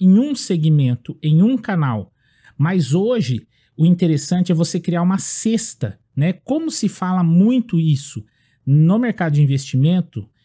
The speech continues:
eu não vejo f-, tanto falar, é, ser dito aqui no mercado de produção audiovisual,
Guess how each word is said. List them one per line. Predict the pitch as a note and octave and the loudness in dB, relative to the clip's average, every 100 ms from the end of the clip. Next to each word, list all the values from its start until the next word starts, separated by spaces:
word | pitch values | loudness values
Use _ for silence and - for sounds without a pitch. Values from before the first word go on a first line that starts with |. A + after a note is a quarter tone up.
| _ _ | _ _
eu | D#3+ F3 | 0 2
não | F#3+ A3+ | 2 2
vejo | D#3+ F3 G#3+ F#3 G3+ | 2 0 0 -2 -2
f-, | - - - _ | -6 -12 -12 _
tanto | A3 B3 C#4+ - D3+ G#2 _ _ | 2 2 0 -4 -6 -6 _ _
falar, | - D3+ D3 E3 E3 F3 | -8 -4 -2 -2 -2 -4
é, | D#3 D3 C#3+ | -2 -2 -2
ser | C3+ - F3 | -6 -2 0
dito | C#3+ F#3+ G3 | 0 -2 -4
aqui | F3+ - A3+ C4 C4 _ _ _ _ | -10 -6 -2 -2 -2 _ _ _ _
no | D#3+ F#3 G#3 | 2 2 2
mercado | F#3+ - E3 F3 F3 F#3+ | -2 -4 -4 -2 -2 -2
de | C3+ F3+ | 0 -4
produção | G3 F#3+ F3 - F3+ | -4 -4 -4 -4 -2
audiovisual, | F3+ F3+ F3+ G3 C4 C4 E3 C3+ | 0 0 0 0 -2 -4 -2 -4